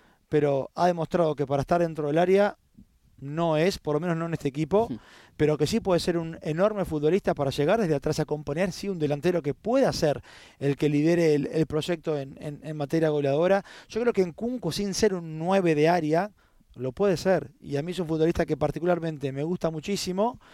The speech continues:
Speaker 1: A ver, han pasado por el Chelsea mu-, en el último tiempo muchos futbolistas que de banda pero con gol y que pensamos que podían ser goleadores y no fueron. Bueno, Havertz uno,
Speaker 2: Hmm.
Speaker 1: Timo Werner, en fin, no ha resultado ese perfil.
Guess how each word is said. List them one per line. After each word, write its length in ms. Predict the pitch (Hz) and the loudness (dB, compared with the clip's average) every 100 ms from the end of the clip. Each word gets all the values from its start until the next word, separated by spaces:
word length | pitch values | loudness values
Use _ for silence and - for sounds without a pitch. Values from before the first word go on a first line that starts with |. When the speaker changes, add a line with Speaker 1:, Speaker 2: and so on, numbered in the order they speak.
| - - - - - _ _ _ _ _ _ | -20 -20 -20 -20 -20 _ _ _ _ _ _
Speaker 1:
A 120 | 165 | 4
ver, 160 | 180 190 | 6 4
han 100 | 196 | 2
pasado 380 | 190 - 247 185 | 0 2 4 2
por 160 | 175 | 0
el 80 | 170 | -2
Chelsea 300 | 185 180 165 - | -2 -4 -6 -14
mu-, 200 | - 185 | -10 -8
en 80 | 190 | -6
el 80 | 170 | -4
último 180 | 175 180 | -4 -2
tiempo 200 | 185 180 | 0 0
muchos 220 | 190 202 | 0 -2
futbolistas 460 | 175 170 180 196 185 | 0 0 0 2 0
que 380 | - 156 151 - _ _ _ | 0 2 2 -2 _ _ _
de 200 | 143 143 | -2 4
banda 300 | 170 214 220 | 4 4 2
pero 200 | 190 170 160 | 0 0 -2
con 180 | 175 | -4
gol 180 | 175 220 | 2 2
y 40 | 190 | 4
que 100 | 165 | 0
pensamos 380 | 165 160 202 175 | 0 0 0 -2
que 80 | 160 | -2
podían 320 | 160 185 180 | 2 2 0
ser 140 | 180 | -2
goleadores 400 | 170 165 196 185 | 0 2 0 -2
y 40 | 147 | -6
no 80 | 143 | -6
fueron. 180 | 175 | -6
Bueno, 160 | 160 127 | -6 -6
Havertz 280 | 139 139 131 | -4 -4 -4
uno, 220 | 175 160 | -6 -6
Speaker 2:
Hmm. 60 | 147 | -6
Speaker 1:
Timo 200 | 135 131 | -4 -2
Werner, 380 | 151 165 156 139 | 0 2 0 -4
en 80 | 135 | -4
fin, 160 | 170 | -2
no 80 | 160 | 0
ha 40 | |
resultado 540 | 180 165 139 135 170 143 | -2 -2 -4 2 2 2
ese 160 | - | -4
perfil. 500 | 151 151 - 160 123 | -6 -6 -6 -6 -6